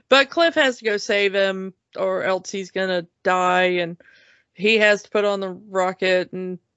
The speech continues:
you know, blah, blah, blah. But because it was a big regional stunt show or whatever, there's, uh, film cameras there to,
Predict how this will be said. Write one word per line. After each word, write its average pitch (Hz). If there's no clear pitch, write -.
you -
know, -
blah, 196
blah, -
blah. -
But 254
because 294
it 254
was 233
a 226
big 220
regional 208
stunt -
show 190
or 180
whatever, 180
there's, 226
uh, 202
film 359
cameras 202
there 185
to, 190